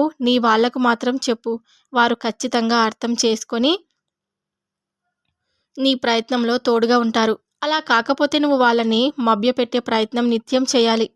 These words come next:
ఒకవైపు సమస్య పరిష్కారం వెతుకుతూ వెతుకుతావా, లేకుంటే నీ వాళ్ళను అంతా బాగుండి అని చూపించే ప్రయత్నం చేస్తావా? ఎవరైనా సరే ఏమైనా అనుకొని సంఘటన జరిగితే కంగారు పడినా తప్పేమీ, తప్పు మీద తప్పు చేయకూడదు.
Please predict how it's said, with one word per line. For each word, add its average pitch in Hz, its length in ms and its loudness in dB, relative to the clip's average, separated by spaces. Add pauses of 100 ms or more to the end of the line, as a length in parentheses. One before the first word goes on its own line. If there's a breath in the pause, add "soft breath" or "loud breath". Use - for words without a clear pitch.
ఒకవైపు 226 440 0
సమస్య 233 460 0
పరిష్కారం 233 580 -2
వెతుకుతూ 226 380 -4
వెతుకుతావా, 226 600 0 (480 loud breath)
లేకుంటే 247 420 2
నీ 247 160 2
వాళ్ళను 233 380 2
అంతా 226 300 0
బాగుండి 226 500 2
అని 233 180 0 (120)
చూపించే 240 460 -2
ప్రయత్నం 233 400 -2
చేస్తావా? 233 500 -2 (540 loud breath)
ఎవరైనా 233 420 4
సరే 226 240 0 (240)
ఏమైనా 240 420 2
అనుకొని 226 400 0 (140)
సంఘటన 233 500 -2
జరిగితే 233 420 0
కంగారు 226 420 -2
పడినా 220 300 -2
తప్పేమీ, 233 500 -2 (500 loud breath)
తప్పు 240 240 -2
మీద 269 220 2
తప్పు 262 260 -4
చేయకూడదు. 226 560 0